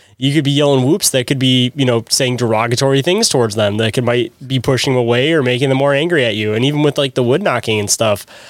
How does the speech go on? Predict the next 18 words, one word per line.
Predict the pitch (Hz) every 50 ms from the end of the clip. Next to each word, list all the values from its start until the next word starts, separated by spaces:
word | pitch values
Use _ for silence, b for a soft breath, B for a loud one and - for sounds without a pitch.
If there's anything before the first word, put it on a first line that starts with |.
| B B B B
um, | 120 120 123 120 117 117 113
I | 131
mean, | 135 139 135 131 - 165
that | 143 147 151 139
could | - 151 120
be | 147 147 143 135
some | - - 156 143 127
type | - - 143 127 -
of, | 139 120 117
like, | 131 127 123 -
a, | 131 120 117 113 107 -
like, | 139 127 135
an | 135 - -
aggravated | 131 139 143 131 147 139 131 135 123 123 110 -
sign | - - 131 147 165 170
that | 143 117
they | - 117 113
do | 107 104 101 101 98 98